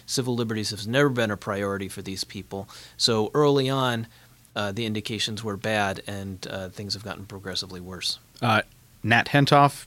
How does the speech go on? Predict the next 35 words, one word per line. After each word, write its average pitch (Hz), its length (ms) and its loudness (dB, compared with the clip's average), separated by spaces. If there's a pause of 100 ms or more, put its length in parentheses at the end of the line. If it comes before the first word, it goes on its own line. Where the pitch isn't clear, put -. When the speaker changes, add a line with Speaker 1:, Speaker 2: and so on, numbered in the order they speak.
Speaker 2:
great 101 280 2
civil 95 280 4
libertarian, 123 640 6
senior 104 340 6
fellow 101 280 4
at 98 40 -2
the 98 80 0
Cato 123 320 6
Institute, 113 640 4
was, 101 380 4
uh, 98 360 0 (340)
adamant 110 640 4 (100)
at 95 180 0
the 104 80 0
very 113 440 6
beginning 123 420 4
of 101 60 4
the, 98 100 2 (160)
of 101 280 2
the 95 240 4
Obama 113 420 6
administration 101 800 2
about 95 320 2
Eric 101 260 2
Holder 104 380 4
being 95 280 0
named 92 240 0
Attorney 92 360 0
General, 127 560 6 (580)
um, 104 580 6
and 101 240 2
felt 120 420 4
that 104 340 2 (240)
his 123 200 4
confirmation, 117 1040 4